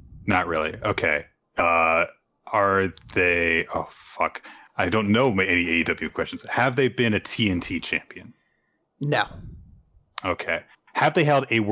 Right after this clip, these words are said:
Speaker 1: a title in A E W?
Speaker 2: Uh, yeah, they've held a championship.
Speaker 1: Uh, have they, has it been a tag team championship?
Speaker 2: Uh, yes.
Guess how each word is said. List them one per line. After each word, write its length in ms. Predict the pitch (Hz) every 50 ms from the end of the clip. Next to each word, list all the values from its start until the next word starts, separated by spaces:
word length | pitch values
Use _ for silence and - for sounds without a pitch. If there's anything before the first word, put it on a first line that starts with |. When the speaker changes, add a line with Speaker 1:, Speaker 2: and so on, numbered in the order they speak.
| 113 - -
Speaker 1:
a 80 | 104
title 400 | 95 - - 98 98 98 - - - -
in 360 | 101 95 92 90 87 87 87 -
A 40 | 90
E 120 | 85 82
W? 260 | 80 80 73 - - _ _ - _ _ _ _ _ _ - -
Speaker 2:
Uh, 180 | 196 214 233 233
yeah, 200 | 247 214 151 135
they've 120 | 160 151
held 180 | 147 180 165 143
a 40 | 127
championship. 640 | - 151 135 117 - - - - - - - _ - - - - - - - - - - - - - -
Speaker 1:
Uh, 440 | 110 95 92 92 90 92 92 101
have 180 | 90 104 104 98
they, 80 | 110 104 113
has 160 | 101 90 -
it 60 | 110 95
been 120 | 104 90
a 60 | 87
tag 300 | 85 - - 95 85 -
team 160 | - 87 78
championship? 640 | - - 80 - - - - - - - - _ _ _ _ _ - - - -
Speaker 2:
Uh, 180 | 170 170 165 170
yes. 460 | 156 123 - - - - - -